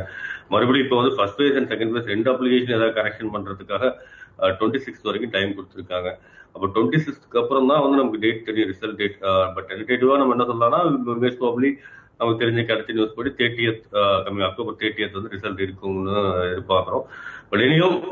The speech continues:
இந்த அக்டோபர் எண்டுக்குள்ள வந்துடும், அதுக்கு மேல late ஆகாது. But இவ்வளவு நாள் அவங்க delay பண்ணிருக்க வேண்டாம். But அதுக்கு நிறைய பேரண்ட்ஸும் நிறைய ஸ்டூடெண்ட்ஸும் ரொம்ப பேனிக்கா, ரொம்ப ஆர்வமாவும், அஹ், இருக்காங்க.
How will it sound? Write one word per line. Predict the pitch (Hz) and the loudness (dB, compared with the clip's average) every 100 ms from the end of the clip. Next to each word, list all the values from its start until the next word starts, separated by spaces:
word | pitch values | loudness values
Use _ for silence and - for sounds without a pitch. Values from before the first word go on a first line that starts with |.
| 117 | -2
இந்த | 110 110 | 2 2
அக்டோபர் | 104 156 139 123 | 2 2 2 2
எண்டுக்குள்ள | 131 135 147 123 | 2 2 2 2
வந்துடும், | 117 123 | 0 -2
அதுக்கு | 101 107 | -4 -6
மேல | 113 107 | -4 -4
late | 113 104 | -2 -4
ஆகாது. | 101 113 - - - - _ | -4 -10 -16 -20 -20 -20 _
But | 117 131 | 2 6
இவ்வளவு | 170 185 | 6 6
நாள் | 180 180 | 6 6
அவங்க | 160 135 | 4 4
delay | 131 135 | 2 0
பண்ணிருக்க | 123 113 95 | -4 -8 -10
வேண்டாம். | 101 107 110 127 101 | -8 -8 -6 -6 -8
But | 98 | -10
அதுக்கு | 95 95 95 | -8 -8 -8
நிறைய | 98 120 147 156 | -6 0 0 2
பேரண்ட்ஸும் | 123 123 123 120 147 131 110 | 4 4 2 -2 -2 0 0
நிறைய | 104 113 123 110 98 95 | -2 0 0 2 -2 -4
ஸ்டூடெண்ட்ஸும் | 110 110 107 117 | -4 -4 -4 -8
ரொம்ப | 98 104 98 | -8 -6 -2
பேனிக்கா, | 98 101 95 98 98 - - - - 92 | 0 0 0 2 0 -4 -18 -18 -8 0
ரொம்ப | 98 110 | 2 4
ஆர்வமாவும், | 101 104 107 101 101 104 104 104 92 | 4 4 2 2 2 2 2 0 -2
அஹ், | 92 | -2
இருக்காங்க. | 90 98 98 | -4 -2 0